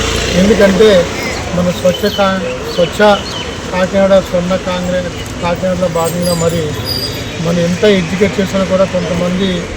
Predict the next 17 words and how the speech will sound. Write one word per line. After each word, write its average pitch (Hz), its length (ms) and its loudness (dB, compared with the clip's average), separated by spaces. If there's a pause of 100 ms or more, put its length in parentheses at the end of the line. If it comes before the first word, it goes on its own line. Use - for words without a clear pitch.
(160)
వల్ల 185 340 4 (640)
ఇంత 185 220 0
శానిటేషన్ 185 760 -2
చేసినా 185 260 -4
కూడా 185 220 -2
కొన్ని 180 280 -4
కొన్ని 175 260 -2
డిఫెక్ట్స్ 165 520 -2
ఏర్పడుతున్నాయి. 156 560 0 (600)
దానిలో 196 360 4
భాగంగా 175 540 2
మరి 165 360 0 (580)
ఎక్కడ 180 200 4
కూడా, 175 400 4 (600)
ఆ, 151 280 -4 (580)
అసభ్యంగా 196 560 4
ఉండకుండా 175 640 2